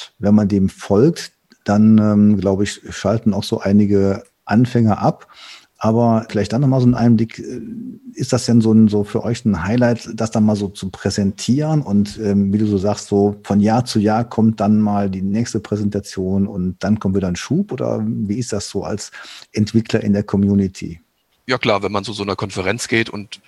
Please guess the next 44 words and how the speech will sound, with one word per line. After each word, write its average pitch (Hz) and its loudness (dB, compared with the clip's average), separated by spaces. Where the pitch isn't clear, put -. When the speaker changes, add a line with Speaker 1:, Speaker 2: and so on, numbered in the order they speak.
Speaker 2:
will 107 -8
was 101 -4
präsentieren, 101 -8
dann 95 -10
ist - -16
man 101 -10
natürlich 98 -12
auch 80 -10
froh, 101 -8
wenn 95 -8
man 92 -14
was - -12
Neues 92 -6
hat. - -8
Und 95 -14
das - -6
ist - -6
dann 92 -10
ein - -12
Anreiz 98 -6
auch, 95 -6
ähm, 110 -14
was - -14
zu - -10
entwickeln 104 -10
und 90 -16
was - -12
zu - -12
arbeiten. 98 -10
Wobei 104 -2
man 110 -4
sagen 107 -2
muss, 113 -2
dort 98 -4
sitzen - -10
natürlich 98 -6
mehr 95 -6
die, 98 -10
die - -16
technisch - -10
interessierten - -12
Leute. 85 -8
Das - -10
heißt, 90 -4